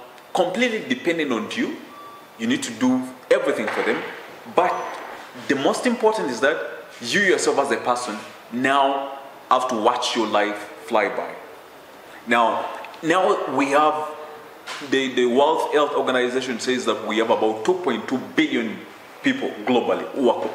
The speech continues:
who are blind. So, i-, if, just, just look at that number. I-, it's too big. So imagine we have two billion, but now multiply that by four to get the number of people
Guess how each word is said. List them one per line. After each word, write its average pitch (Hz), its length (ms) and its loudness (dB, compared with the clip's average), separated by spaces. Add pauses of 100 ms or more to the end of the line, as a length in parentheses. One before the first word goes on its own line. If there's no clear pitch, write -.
who 120 120 4
are - 140 2
blind. 92 360 -2 (600)
So, - 420 0 (720)
i-, 180 140 -12
if, - 300 -6 (880)
just, - 320 -4
just 214 180 -6
look 220 160 2
at - 80 2
that - 340 -4
number. 113 460 0
I-, - 300 -6
it's 151 500 -2
too 233 240 2
big. - 260 0 (400)
So - 160 4
imagine 160 480 2
we 123 140 4
have 131 640 2
two 254 240 2
billion, 107 400 -2 (540)
but 123 120 4
now 147 520 2
multiply 139 640 2
that 131 280 0
by 98 160 2
four - 440 -2 (800)
to 123 100 -2
get 123 180 0
the 123 60 2
number 123 380 2
of - 280 2
people 101 360 -2